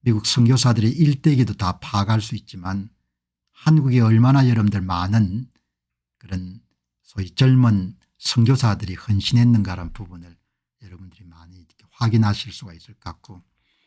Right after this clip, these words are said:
그다음 이제 애리조나 답사기는 뭐 그야말로 답사기입니다. 예, 주요 지역들, 예, 를 다 둘러보고,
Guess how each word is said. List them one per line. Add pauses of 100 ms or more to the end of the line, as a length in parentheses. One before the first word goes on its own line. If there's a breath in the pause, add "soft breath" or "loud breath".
(420)
그다음
이제
애리조나
답사기는 (460)
뭐
그야말로 (100)
답사기입니다. (680)
예, (200)
주요
지역들, (960)
예, (540)
를
다
둘러보고,